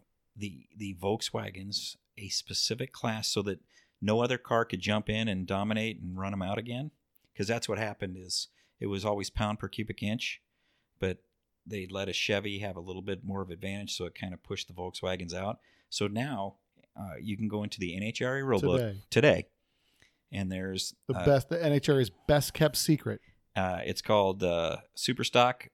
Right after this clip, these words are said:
Speaker 1: V X, S S V X, and the rules are written specifically for air-cooled Volkswagens, four-speed transmissions.
Speaker 2: And it's
Speaker 1: So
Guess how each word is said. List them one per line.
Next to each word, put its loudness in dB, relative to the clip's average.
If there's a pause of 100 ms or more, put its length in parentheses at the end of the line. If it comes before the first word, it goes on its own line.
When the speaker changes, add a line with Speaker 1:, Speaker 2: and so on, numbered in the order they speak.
Speaker 1:
V 2
X, 0
S 0
S 2
V 0
X, -4 (540)
and 0
the -2
rules 4
are 0
written 2 (760)
specifically 0
for -2
air-cooled -2
Volkswagens, -2 (680)
four-speed 0 (560)
transmissions. -2 (540)
Speaker 2:
And 0
it's -4
Speaker 1:
So 8